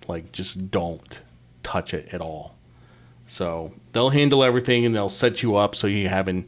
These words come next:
you can have an income of several million a year and you won't even have to think about it. And if you want to give away your money, they can help you do it in a smart fashion. So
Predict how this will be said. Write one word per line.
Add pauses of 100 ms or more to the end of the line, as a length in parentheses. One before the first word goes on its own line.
(340)
you
can
have
an
income
of
several
million
a
year (520)
and
you
won't
even
have
to
think
about
it. (1500)
And
if
you
want
to
give
away
your
money,
they
can
help
you
do
it
in
a
smart
fashion. (580)
So